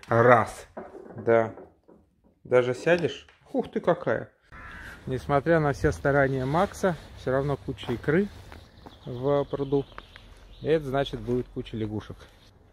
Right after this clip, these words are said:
Алиса уже спрятала куда-то крысу пойманную. И балдежно гуляет по территории. Пойдем, найдем крысу твою. Пошли. А,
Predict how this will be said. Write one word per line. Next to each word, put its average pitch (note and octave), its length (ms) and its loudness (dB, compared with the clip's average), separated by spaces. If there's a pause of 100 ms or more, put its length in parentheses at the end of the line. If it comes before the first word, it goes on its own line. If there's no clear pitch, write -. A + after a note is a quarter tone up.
(400)
Алиса C3+ 340 -6
уже A#2+ 180 -6
спрятала B2+ 420 -6
куда-то A#2 380 -8
крысу E3 340 -10
пойманную. F3 560 -2 (960)
И F3+ 160 -2 (1400)
балдежно C#3+ 680 2 (760)
гуляет D3 520 2 (1200)
по D3 80 0
территории. B2+ 580 0 (840)
Пойдем, D3 360 2
найдем C#3 300 0
крысу - 260 -2
твою. G#2 300 -2 (360)
Пошли. G#3+ 320 -2 (1160)
А, G3 240 8